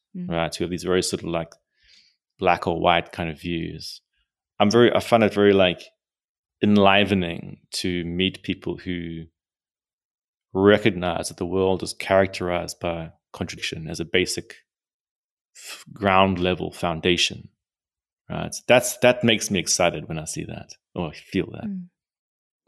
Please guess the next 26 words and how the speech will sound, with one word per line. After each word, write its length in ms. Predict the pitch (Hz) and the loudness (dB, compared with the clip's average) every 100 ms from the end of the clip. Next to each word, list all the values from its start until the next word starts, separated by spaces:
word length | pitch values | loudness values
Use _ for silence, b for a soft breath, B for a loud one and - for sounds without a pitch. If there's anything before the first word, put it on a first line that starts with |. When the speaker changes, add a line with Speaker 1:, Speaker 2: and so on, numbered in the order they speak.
| _ _ _ _ 202 | _ _ _ _ -6
Speaker 1:
I 100 | 202 | -4
share 220 | - 202 | 0 0
that 220 | 185 180 | 0 -4
excitement 480 | 180 - 175 170 175 | -6 -6 -4 -4 -4
as 140 | 165 | -6
well, 220 | 170 160 156 | -4 -4 -2
and 100 | 160 | -4
I 40 | |
really 300 | 160 175 185 | -4 -2 0
enjoy 580 | 180 175 170 165 165 170 _ | 0 0 -2 -2 -2 -6 _
these 200 | - 214 | -2 -2
conversations 720 | - 220 214 - 196 202 196 190 | 4 4 4 4 2 2 0 0
that 320 | 175 175 - b b | 2 0 0 b b
involve 460 | b 208 202 202 196 | b 0 6 6 8
a 40 | |
lot 180 | 196 190 | 6 6
of 120 | 190 | 4
messiness 720 | 185 185 180 - 190 180 180 185 | 2 2 0 0 -2 0 0 0
and 240 | 170 170 | -2 -4
contradiction. 800 | - 175 170 170 160 - 170 170 | -6 -6 -6 -6 -4 -4 -4 -6
So 260 | - 170 | -4 -4
thank 300 | 170 196 190 | -4 -4 -4
you 80 | 208 | -4
so 180 | - 196 | -2 -2
much 240 | 185 185 | 0 -2
for 380 | - 185 180 175 | -4 -2 0 -2